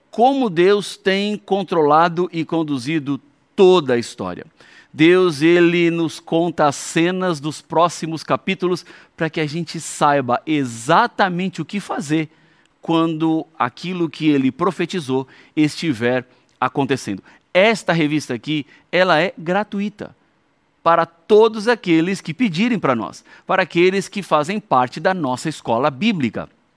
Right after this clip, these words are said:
Este exemplar aqui vai chegar para você aí na sua casa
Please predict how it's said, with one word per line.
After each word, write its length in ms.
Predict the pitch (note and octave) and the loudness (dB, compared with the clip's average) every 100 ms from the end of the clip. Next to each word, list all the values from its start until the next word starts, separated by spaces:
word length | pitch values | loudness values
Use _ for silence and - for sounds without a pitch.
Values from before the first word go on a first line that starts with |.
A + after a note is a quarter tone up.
| _ _ _ _ _ - | _ _ _ _ _ -2
Este 180 | F3+ | 0
exemplar 580 | E3 D3+ B2+ D3 D3+ B2 - - | 0 0 0 4 2 2 -6 -10
aqui 400 | - A2+ F3 C#3+ - _ | -8 -4 -2 -4 -6 _
vai 140 | - G#3 | -4 -2
chegar 400 | G#3+ F3+ - - _ | -2 0 0 -2 _
para 140 | - A#3+ | -2 0
você 400 | A#3+ - F#3+ G3 - _ | 0 0 0 0 -8 _
aí 220 | F#3 G3+ | 2 2
na 120 | A3 G#3 | 0 -4
sua 220 | - G#3 | -2 0
casa 400 | E3 C#3+ C3+ | 2 2 0